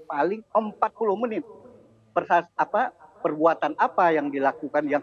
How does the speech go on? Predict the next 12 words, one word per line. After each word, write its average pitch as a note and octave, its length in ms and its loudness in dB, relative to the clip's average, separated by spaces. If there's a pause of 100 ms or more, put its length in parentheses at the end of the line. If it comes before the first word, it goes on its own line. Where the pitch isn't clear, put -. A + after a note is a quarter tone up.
harus D3 240 2 (400)
dia D3+ 160 2
bisa - 160 -2
berbuat C3+ 480 -2
pada C#3 240 -4
saat - 240 -2
dia C3+ 80 -4
jadi C3 240 -4
anak B2 160 -8
buah. A#2+ 200 -12 (200)
Dan C3 160 0
harus D3+ 160 2